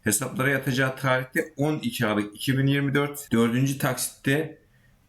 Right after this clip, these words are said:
hisse başına nette sıfır nokta yüz on iki T L arkadaşlar. Sıfır nokta yüz on iki T L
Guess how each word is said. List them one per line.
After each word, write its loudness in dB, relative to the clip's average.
hisse 0
başına 0
nette -2
sıfır 0
nokta 0
yüz 0
on 2
iki -4
T 0
L 0
arkadaşlar. -8
Sıfır -2
nokta 0
yüz 0
on 2
iki -4
T 2
L -2